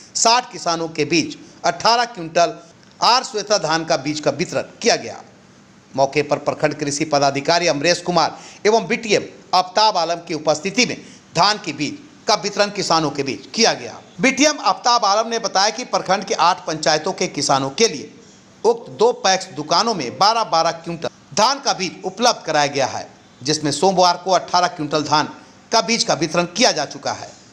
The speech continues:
वहीं प्रखंड कृषि पदाधिकारी अमरेश कुमार ने कहा कि पशुपालन एवं सहकारिता विभाग द्वारा इस बीज पर पचास प्रतिशत अनुदान दिया गया है। सत्रह रुपये पचहत्तर पैसे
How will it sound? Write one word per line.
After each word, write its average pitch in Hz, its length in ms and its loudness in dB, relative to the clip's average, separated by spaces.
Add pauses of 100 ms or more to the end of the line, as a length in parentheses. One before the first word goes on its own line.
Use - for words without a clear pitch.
(240)
वहीं 170 140 2
प्रखंड 175 400 -2
कृषि 160 260 -2
पदाधिकारी 151 640 0
अमरेश 156 320 -2
कुमार 135 260 0
ने 131 80 -8
कहा 185 220 2
कि 233 160 -10
पशुपालन 170 680 -2 (340)
एवं 220 240 4
सहकारिता 196 580 0
विभाग 156 340 0
द्वारा 180 280 2 (420)
इस 185 200 2
बीज 226 240 2
पर - 280 -4 (360)
पचास 240 460 2
प्रतिशत 214 540 -4
अनुदान 156 500 -2
दिया 196 200 4
गया 135 180 -6
है। 104 200 -14 (1040)
सत्रह 208 400 2
रुपये 190 280 -2
पचहत्तर 180 460 0 (100)
पैसे 190 320 -2